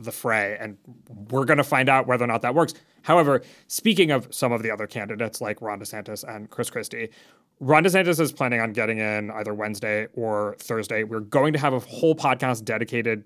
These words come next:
to that day of. So we're gonna save some of our analysis, uh, for then. But I am curious about Chris Christie. Like, what's Chris Christie doing? What are some of these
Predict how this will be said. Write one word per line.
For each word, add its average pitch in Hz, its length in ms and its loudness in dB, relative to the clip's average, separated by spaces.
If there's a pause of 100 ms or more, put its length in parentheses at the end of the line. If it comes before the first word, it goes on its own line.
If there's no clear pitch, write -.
(180)
to 123 100 -6
that 110 420 -4
day 107 220 -2
of. 101 280 -6
So - 140 -8
we're 107 140 -10
gonna 120 320 -2
save 139 500 2 (280)
some 123 280 0
of 117 140 0
our 110 280 0 (220)
analysis, 131 960 2
uh, 117 240 2
for 123 180 0
then. 147 340 4 (760)
But 226 100 6
I 233 80 10
am 311 200 6
curious 339 240 6
about 196 200 4
Chris 143 180 2
Christie. 117 540 -4
Like, 175 160 6 (680)
what's 208 600 2
Chris - 260 2
Christie 196 540 2
doing? 113 640 0
What 196 160 6
are 269 80 6
some 240 220 2
of 214 100 2
these 180 180 2